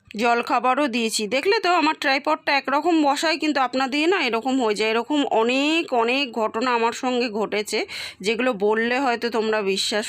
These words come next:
করবে না, কিন্তু ওই যে সব আমি মায়ের ওপর ছেড়ে দিয়ে নিশ্চিন্তে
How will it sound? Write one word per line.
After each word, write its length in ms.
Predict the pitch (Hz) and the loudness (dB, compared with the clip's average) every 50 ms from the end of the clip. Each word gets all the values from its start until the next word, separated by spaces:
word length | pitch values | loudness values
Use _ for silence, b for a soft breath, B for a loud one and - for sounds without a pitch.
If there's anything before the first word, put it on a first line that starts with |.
| - - | -4 -4
করবে 240 | 208 202 196 185 202 190 190 | -2 -2 0 0 -2 -2 -2
না, 60 | 349 - B B B B B B | -4 -6 B B B B B B
কিন্তু 220 | - 254 262 262 311 302 285 | -4 -2 -2 0 0 2 0
ওই 80 | 285 247 254 | 0 0 0
যে 60 | 392 571 - - - _ _ _ _ _ - | -2 -4 -4 -12 -20 _ _ _ _ _ -20
সব 500 | - - - 247 214 226 240 247 254 254 226 233 226 | -14 -8 -4 0 2 2 4 4 2 2 2 0 0
আমি 160 | 214 226 226 233 233 214 | 0 2 0 0 0 0
মায়ের 280 | 180 170 175 190 190 202 196 | 0 0 0 0 0 -2 -2
ওপর 240 | - - 220 247 294 277 294 - - | -2 -2 -2 0 0 -2 -4 -4 -4
ছেড়ে 300 | - 220 175 160 190 196 202 180 - | -4 -4 -2 -2 0 -2 -2 -2 -4
দিয়ে 240 | 180 190 202 226 302 349 370 392 359 285 202 | -2 0 0 0 0 0 0 0 0 0 0
নিশ্চিন্তে 760 | 170 180 185 - - - - - 196 175 208 202 202 - 220 | 0 -2 -2 -6 -10 -10 -6 -4 -2 -2 -2 -2 -2 -2 -2